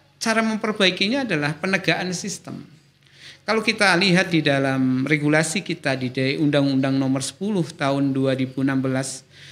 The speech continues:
hasil daripada revisi undang-undang sebelumnya atau perbaikan, itu kalau kita melihat di pasal, pasal tujuh tiga itu jelas, calon dan atau tim kampanye kalau sampai dia terbukti atas rekomendasi dari K P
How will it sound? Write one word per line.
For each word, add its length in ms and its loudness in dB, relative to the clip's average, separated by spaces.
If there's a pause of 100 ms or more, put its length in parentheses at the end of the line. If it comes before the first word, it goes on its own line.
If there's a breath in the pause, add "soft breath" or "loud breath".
(140 loud breath)
hasil 460 -2
daripada 640 -4
revisi 640 -4
undang-undang 400 -2
sebelumnya 640 -2
atau 300 -14
perbaikan, 560 -4 (320 loud breath)
itu 160 -4
kalau 260 2
kita 300 0
melihat 320 2
di 100 0
pasal, 840 2 (720)
pasal 400 2
tujuh 260 0
tiga 460 2
itu 160 -2
jelas, 480 2 (760 loud breath)
calon 920 2 (320)
dan 180 2
atau 380 -2
tim 260 -2
kampanye 1080 2
kalau 240 -4
sampai 400 -2
dia 160 0
terbukti 720 -2
atas 320 -6
rekomendasi 640 0
dari 220 0
K 160 -8
P 100 -18